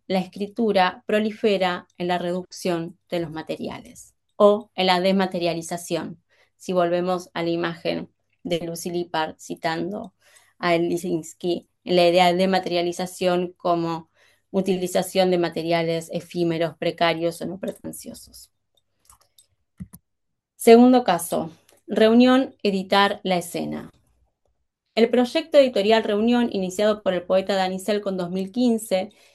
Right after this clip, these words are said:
centra el procedimiento de los libros en la escena de conversación, respiración y escritura. Alguien habla sin ser interrumpido.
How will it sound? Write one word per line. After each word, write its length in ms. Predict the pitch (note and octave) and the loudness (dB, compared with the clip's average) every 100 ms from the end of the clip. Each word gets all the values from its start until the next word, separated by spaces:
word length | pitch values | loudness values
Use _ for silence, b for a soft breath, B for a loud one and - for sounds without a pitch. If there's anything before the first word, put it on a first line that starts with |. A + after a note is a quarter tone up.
| b | b
centra 380 | - C4+ C#4+ C#4 | 2 4 4 2
el 60 | |
procedimiento 680 | A3+ G#3+ G#3 G3+ A3 A#3 A3+ | 0 -2 -2 0 0 0 0
de 100 | G#3 | -2
los 160 | G3 F#3 | -2 -2
libros 420 | A3 A#3 A3+ A#3 | 0 2 2 0
en 100 | F#3 | -2
la 60 | |
escena 300 | F3 - G3+ | -2 -2 -2
de 120 | G3 F#3+ | -2 -2
conversación, 960 | F#3 F3 E3+ F#3 F#3 A#3+ A#3 A#3+ A#3 _ _ | -4 -4 -4 -6 -4 0 2 2 -2 _ _
respiración 920 | A#3 B3+ A#3+ B3 A3+ - G#3 G3+ G#3 - _ | -4 -4 -2 -2 -2 -2 0 0 -2 -8 _
y 140 | F3+ | -6
escritura. 760 | F#3+ - F#3 F3+ D#3 D3+ D#3+ - _ _ b b b b - | -6 -6 -12 -10 -10 -8 -10 -12 _ _ b b b b 2
Alguien 460 | D4 C#4+ C#4 B3+ - | 4 4 2 0 0
habla 580 | C#4 D4+ D4+ D4+ - _ _ | 0 2 2 0 -4 _ _
sin 280 | - A#3+ A#3+ | -6 2 2
ser 320 | A#3 A#3 A#3 A#3 | 4 6 6 4
interrumpido. 880 | G#3+ G#3 G3 F#3 F3+ E3+ E3 E3 | -2 0 -2 -2 -4 -4 -4 -6